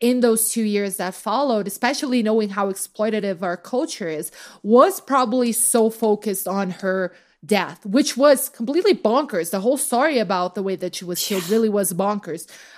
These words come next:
Speaker 1: Um, so I can absolutely understand and appreciate a movie that comes out with a totally different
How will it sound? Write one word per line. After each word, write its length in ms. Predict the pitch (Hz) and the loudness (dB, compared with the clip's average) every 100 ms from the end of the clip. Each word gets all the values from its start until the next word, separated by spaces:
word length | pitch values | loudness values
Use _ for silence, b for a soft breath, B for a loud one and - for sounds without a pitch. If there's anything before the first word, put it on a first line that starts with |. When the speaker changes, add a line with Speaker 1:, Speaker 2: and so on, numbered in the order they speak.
| B | B
Speaker 1:
Um, 480 | 202 196 190 180 - _ _ _ _ _ _ _ | -4 -2 -2 -6 -12 _ _ _ _ _ _ _
so 340 | - 269 240 - | -2 2 2 2
I 120 | 220 | -2
can 360 | 240 269 262 - - | 0 -2 -2 -6 -2
absolutely 500 | 254 247 302 294 277 | -2 0 -2 0 0
understand 460 | 254 233 226 254 | 0 -2 -2 -2
and 80 | 240 | 0
appreciate 800 | 220 220 302 320 - 202 185 185 B B B B _ | -2 -4 -6 -6 -2 0 0 -4 B B B B _
a 100 | 233 | 0
movie 480 | 233 247 269 277 262 | 2 2 0 0 -2
that 260 | - 226 220 | 0 -2 -2
comes 240 | 247 233 | -2 0
out 180 | 226 226 | 0 2
with 160 | 226 226 | 0 -2
a 60 | |
totally 360 | 220 285 320 320 | -4 -2 0 2
different 400 | 254 254 226 | 0 0 -6